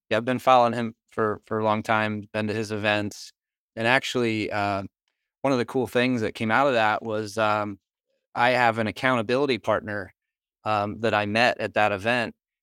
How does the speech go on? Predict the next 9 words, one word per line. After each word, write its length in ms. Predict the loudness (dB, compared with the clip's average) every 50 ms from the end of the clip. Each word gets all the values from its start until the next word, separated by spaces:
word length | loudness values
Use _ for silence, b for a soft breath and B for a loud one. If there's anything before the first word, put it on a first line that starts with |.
| _ _ _
And 180 | -6 -6 -6 -4
so 460 | 0 2 2 2 2 2 0 -2 -4
we've 300 | -4 -4 -2 -2 -2 -2
been 160 | -2 0 0
accountability 600 | 0 0 0 2 2 2 2 0 0 2 2 0 0
partners 420 | 2 2 2 2 2 -2 -6 -8
for 380 | -8 -6 -4 -4 -4 -4 -6 -10 _ _ _ _ _ _ -2
going 280 | 0 0 0 0 -2
on, 440 | -2 -2 -2 -2 -2 -4 -6 -10 -12